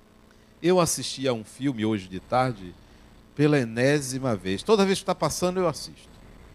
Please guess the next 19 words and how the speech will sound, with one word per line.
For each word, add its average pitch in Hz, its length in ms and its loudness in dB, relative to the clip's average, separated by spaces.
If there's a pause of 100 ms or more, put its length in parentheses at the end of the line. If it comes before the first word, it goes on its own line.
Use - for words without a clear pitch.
(240)
Pode 185 160 2
tá 165 120 0
no 156 100 -2
começo 151 440 -2
ou 147 60 -8
no 120 80 -6
fim, - 220 -12
eu 160 160 -6
assisto. - 460 -14 (2250)
Tem 220 160 8
um 240 120 4
diálogo 131 680 2
dela 101 640 -2 (380)
para 92 260 -10
ele, 98 400 -8 (880)
que - 100 2
ele 139 140 8
diz 123 220 -4
assim, 92 500 -4